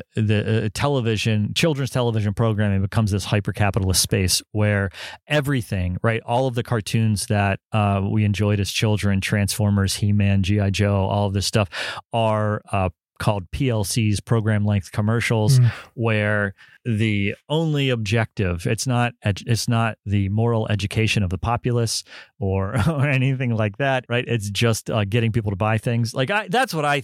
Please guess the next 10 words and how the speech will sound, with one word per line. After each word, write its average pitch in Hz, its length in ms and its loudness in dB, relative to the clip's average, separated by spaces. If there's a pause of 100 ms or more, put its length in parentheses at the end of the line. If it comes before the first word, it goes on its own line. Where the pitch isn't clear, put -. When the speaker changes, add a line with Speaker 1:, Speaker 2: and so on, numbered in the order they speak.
Speaker 1:
I 202 140 0
think 233 180 -4
of, 123 160 -2
like, 120 180 0
He-Man, 98 720 0 (360)
uh, 98 300 2
when 113 240 0
I 110 80 2
think 110 320 0
of 95 440 -2